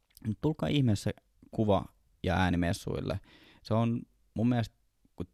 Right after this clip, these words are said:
tää jär-, järjestetään vuosittain, tää, nää messut, ja se on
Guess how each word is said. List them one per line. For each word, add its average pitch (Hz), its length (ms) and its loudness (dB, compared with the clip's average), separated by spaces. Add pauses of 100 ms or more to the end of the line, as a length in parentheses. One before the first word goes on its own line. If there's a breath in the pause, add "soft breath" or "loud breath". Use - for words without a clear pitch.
(200)
tää 90 100 0
jär-, 117 340 0
järjestetään 117 420 0
vuosittain, 95 680 -2 (220)
tää, - 280 -6 (440)
nää 80 100 -2
messut, - 400 -4 (560 soft breath)
ja 95 40 -4
se 92 60 2
on 110 160 2